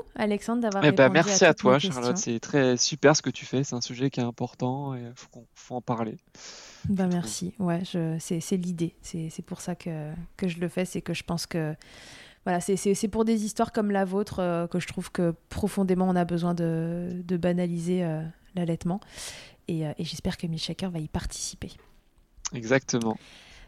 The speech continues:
Speaker 1: Euh, rappelle-nous, euh, ton actualité. Donc, tu as un livre qui sort en janvier.
Speaker 2: Exactement, j'ai un livre qui sort en, en janvier chez Larousse.
Speaker 1: Ouais.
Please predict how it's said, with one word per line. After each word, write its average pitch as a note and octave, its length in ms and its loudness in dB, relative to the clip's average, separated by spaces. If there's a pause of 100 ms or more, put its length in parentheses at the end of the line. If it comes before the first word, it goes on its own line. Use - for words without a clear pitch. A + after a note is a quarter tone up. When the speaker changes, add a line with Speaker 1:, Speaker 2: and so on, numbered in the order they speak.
Speaker 1:
Euh, G#3+ 680 2
rappelle-nous, A#3 600 4
euh, G3+ 100 4
ton G#3 160 0
actualité. G#3+ 560 0
Donc, A3 160 2
tu - 140 -2
as F3+ 140 -2
un F3 120 -2
livre A3+ 380 0
qui G3 220 -6
sort - 500 -4
en F#3 120 0
janvier. A#3+ 500 0 (800)
Speaker 2:
Exactement, C3+ 680 2
j'ai A2+ 140 -4
un A#2 120 2
livre C#3+ 220 0
qui - 140 -10
sort C3+ 340 2
en, A2+ 380 -12 (220)
en C3+ 120 6
janvier C3+ 560 6
chez D3 160 6
Larousse. C3 540 6 (100)
Speaker 1:
Ouais. F3 340 -8